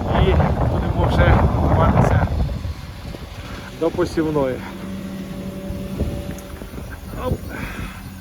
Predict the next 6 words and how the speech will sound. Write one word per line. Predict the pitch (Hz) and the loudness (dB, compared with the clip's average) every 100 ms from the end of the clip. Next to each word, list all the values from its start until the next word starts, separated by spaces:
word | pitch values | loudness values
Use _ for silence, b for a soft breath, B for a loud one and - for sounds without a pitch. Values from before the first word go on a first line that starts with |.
| - - - - - - - | -14 -10 -10 -10 -14 -12 0
Зараз | 185 185 - | 2 2 0
перевіряємо, | 170 170 175 175 170 160 | -2 0 2 2 2 0
чи | - | 2
працює | 170 165 175 175 | 2 2 2 0
система | - - 180 165 | -2 -4 -2 -2
розподілення | 160 151 165 156 165 156 151 | -4 -6 -8 -6 -4 -4 -4